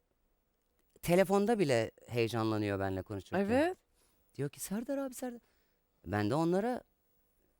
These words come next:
Speaker 1: bir yol açtım.
Speaker 2: Kesinlikle.
Speaker 1: O yüzden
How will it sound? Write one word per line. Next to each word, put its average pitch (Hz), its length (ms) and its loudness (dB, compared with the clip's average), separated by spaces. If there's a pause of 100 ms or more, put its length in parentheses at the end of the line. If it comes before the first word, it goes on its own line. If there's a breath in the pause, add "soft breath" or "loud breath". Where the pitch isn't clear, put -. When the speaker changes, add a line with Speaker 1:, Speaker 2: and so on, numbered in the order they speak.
Speaker 1:
bir 117 120 -4
yol 104 200 2
açtım. 131 480 -4 (880)
Speaker 2:
Kesinlikle. 190 760 -10 (580)
Speaker 1:
O 101 140 -6
yüzden 113 420 -8